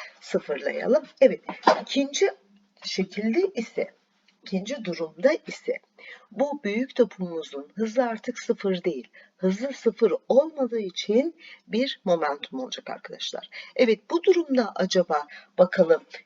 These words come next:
bir etkisi olacak mı tahta bloğa? Evet, tahta bloğu hızı olduğu için arkadaşlar ne yaptı?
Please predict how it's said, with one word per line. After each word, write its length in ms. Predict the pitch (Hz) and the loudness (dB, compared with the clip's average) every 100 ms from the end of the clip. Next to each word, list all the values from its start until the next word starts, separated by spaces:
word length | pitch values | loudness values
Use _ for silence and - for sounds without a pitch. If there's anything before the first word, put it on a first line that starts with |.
| - | -4
bir 200 | 196 202 | -4 -2
etkisi 460 | - 175 - 175 - | -2 -2 -6 -6 2
olacak 400 | 180 156 160 - | 2 4 0 0
mı 80 | 123 | -10
tahta 380 | 147 131 - 131 127 | -10 -8 -6 -6 -6
bloğa? 320 | 135 196 - | -6 -6 -4
Evet, 300 | - 123 - | -4 -4 -8
tahta 380 | 175 - - 185 | -14 -12 -2 -2
bloğu 340 | - 135 135 139 | -2 -10 -10 -8
hızı 280 | 165 151 185 | -10 2 2
olduğu 480 | 160 160 151 - 254 | 4 0 -6 -4 -4
için 300 | 240 - 143 | -4 -8 -8
arkadaşlar 580 | 127 - - - - - | -10 -8 -6 -6 -8 -8
ne 80 | 175 | -10
yaptı? 460 | 180 _ - 269 | -12 _ 0 0